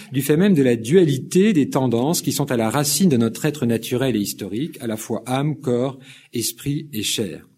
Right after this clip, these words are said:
Il existe donc un invariant sans cesse à déchiffrer dans la contingence historique.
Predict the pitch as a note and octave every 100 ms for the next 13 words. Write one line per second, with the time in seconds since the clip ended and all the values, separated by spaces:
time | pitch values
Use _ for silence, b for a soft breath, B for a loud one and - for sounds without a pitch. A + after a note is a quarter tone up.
0 | B B B B B F#3 F#3 G#3 F3 G3
1 | D3+ E3+ F3+ C#3+ - - C3+ C3+ D#3 C#3
2 | C#3 B2 B2+ C3 A#2 F2+ B B - D3
3 | C#3+ - D3 - G2+ G2+ G#2 - A#2+ -
4 | G#3+ C4+ B3 B B B A2 G3 E3+ C#3
5 | C3+ C3 B2 F3+ G#3+ - D3+ - B2 G2+
6 | F#2+ -